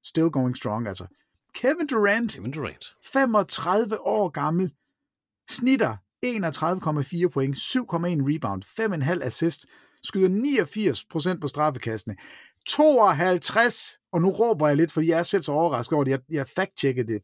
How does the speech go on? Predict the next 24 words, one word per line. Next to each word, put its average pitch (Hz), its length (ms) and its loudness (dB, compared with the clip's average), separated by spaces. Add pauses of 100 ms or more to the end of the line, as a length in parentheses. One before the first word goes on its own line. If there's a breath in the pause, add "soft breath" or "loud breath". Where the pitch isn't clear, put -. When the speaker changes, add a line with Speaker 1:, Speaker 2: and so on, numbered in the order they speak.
(100)
Speaker 1:
fyrre 175 260 2
gange, 147 260 0
for 143 60 -2
jeg 127 60 -2
troede 185 180 0
simpelthen, 180 140 0
det 117 200 -2
var 127 120 0
løgn. 90 180 -6 (460 loud breath)
Han 180 80 0
skyder 233 180 -2
tooghalvtreds 233 720 0
procent 214 360 -2
på 180 60 -2
træerne. 143 420 -2 (300)
Vi 185 100 0
er 202 120 0
femten 247 340 0
kampe 202 320 2
inde 240 100 2
i 262 40 2
sæsonen. 185 560 0 (520)
Tooghalvtreds 269 640 2
procent? 269 460 0